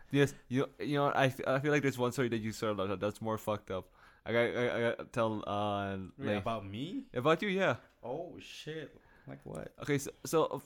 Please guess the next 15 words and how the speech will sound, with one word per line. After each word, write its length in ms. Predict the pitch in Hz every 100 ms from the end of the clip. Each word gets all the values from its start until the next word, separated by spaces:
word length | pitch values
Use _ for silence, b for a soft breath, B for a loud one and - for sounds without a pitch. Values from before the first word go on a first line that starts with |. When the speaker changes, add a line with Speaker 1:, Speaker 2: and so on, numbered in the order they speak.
| -
Speaker 1:
so 360 | - 170 156 - -
this 220 | 156 180 180
man, 560 | 165 160 131 113 87 - _
so 600 | - 147 135 123 110 104 - 78 104 -
Nate 340 | 117 139 131 - b b
has 300 | - 123 117 123
this 100 | 117
thing 160 | 117
where 100 | 110
he's 160 | 113 107
gonna 140 | 110
masturbate 500 | 104 90 98 107 104
in 60 | 98 _
everyone's 520 | 95 95 101 107 95 -
room. 320 | 104 113 131